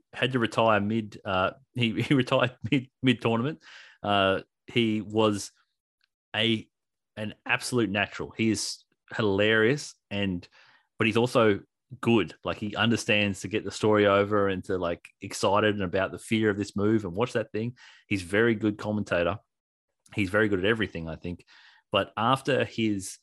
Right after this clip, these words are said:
he, I, I almost either want him to commentate or just send his text messages to Chris Charlton to read out loud. I think that could also be an incredible opportunity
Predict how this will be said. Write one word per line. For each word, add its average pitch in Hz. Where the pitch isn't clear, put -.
he, -
I, 110
I 131
almost 165
either 120
want 127
him 120
to 101
commentate 160
or 107
just 107
send 120
his 107
text -
messages 104
to -
Chris 107
Charlton 98
to 92
read 95
out 92
loud. 139
I 110
think 107
that 95
could -
also 110
be 120
an 113
incredible 110
opportunity 131